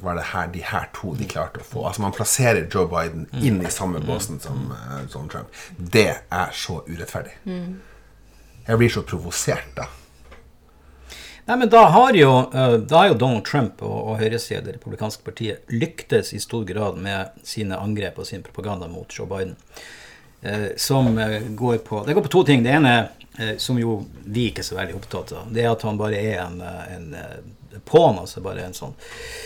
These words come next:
Speaker 2: nikkedukke for den ekstreme venstresiden i det
Speaker 3: Mm.
Speaker 2: demokratiske partiet, og det andre er det at han egentlig er i ferd med å bli senil. <laughs> Han sier så mye rart, og det har Biden alltid gjort.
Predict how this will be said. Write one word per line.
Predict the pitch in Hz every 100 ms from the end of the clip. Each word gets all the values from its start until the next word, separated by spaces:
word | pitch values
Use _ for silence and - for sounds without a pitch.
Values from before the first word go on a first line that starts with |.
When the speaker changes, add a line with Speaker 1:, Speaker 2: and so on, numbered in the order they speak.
| - -
Speaker 2:
nikkedukke | 156 156 151 151 120
for | - 117
den | 113 104 110
ekstreme | - - - 135 165 135 117 98
venstresiden | 107 - 104 - 101 92
i | 90
det |
Speaker 3:
Mm. | 190 175 156
Speaker 2:
demokratiske | - -
partiet, | 131 196
og | 254
det | 131
andre | 143 113
er |
det | 98
at | 107
han | - -
egentlig | 98 - - -
er | - -
i |
ferd | - -
med | -
å |
bli | -
senil. | - - - - - - - _ _
<laughs> | - - - - - 220 196 - - -
Han | 135
sier | 143 160 160
så | 117
mye | 113
rart, | 107 98 - - -
og |
det | 151
har | 214
Biden | 135 147 104
alltid | 127 - 113
gjort. | 190 - -